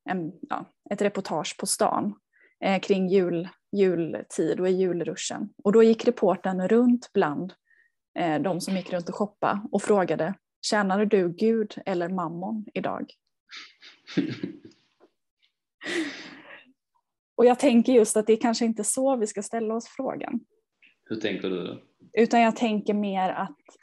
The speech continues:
Speaker 1: att den frågan finns inte inbyggd i den här sista meningen i, eh, i evangelieboken. "Ni kan inte tjäna både Gud och mammon." Utan att det är, ni kan inte tjäna både Gud och mammon för att det är olika,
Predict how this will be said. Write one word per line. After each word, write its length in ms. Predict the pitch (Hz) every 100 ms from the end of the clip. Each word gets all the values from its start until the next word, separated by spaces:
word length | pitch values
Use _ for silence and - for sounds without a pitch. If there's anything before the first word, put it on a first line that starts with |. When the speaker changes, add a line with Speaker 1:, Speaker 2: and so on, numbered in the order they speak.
| - _ _ _ _ -
Speaker 1:
att 160 | 214
den 200 | 233 220
frågan 380 | 208 233 202 202
finns 260 | 220 202 208
inte 160 | 202
inbyggd 640 | - 220 190 185 240 226
i 200 | 208 190
den 180 | 185 185
här 160 | 196 160
sista 380 | - 196 - 165
meningen 460 | 165 - 92 -
i, 240 | - 180 156
eh, 480 | - 107 110 113 208 _ -
i 80 | 202
evangelieboken. 720 | 196 185 180 - - - - - _ -
"Ni 100 | 190
kan 180 | 196
inte 200 | 180 180
tjäna 280 | 180 165 160
både 240 | - 170 -
Gud 260 | 170 -
och 80 | -
mammon." 380 | 196 - - 196 _ _ - - _ _ _ _ _ _ _ _ -
Utan 280 | 208 202 196
att 140 | 190
det 80 | -
är, 260 | 190 175 -
ni 120 | 202
kan 480 | - - 208 190 233
inte 260 | 262 247
tjäna 480 | - 185 165 - 208 - _ _ _ _ _ _ - 208
både 180 | 208 170
Gud 220 | 196 180
och 60 |
mammon 240 | 180 185 175
för 140 | 226
att 160 | 202 190
det 80 | 180
är 60 |
olika, 680 | 185 185 170 - 165 156 185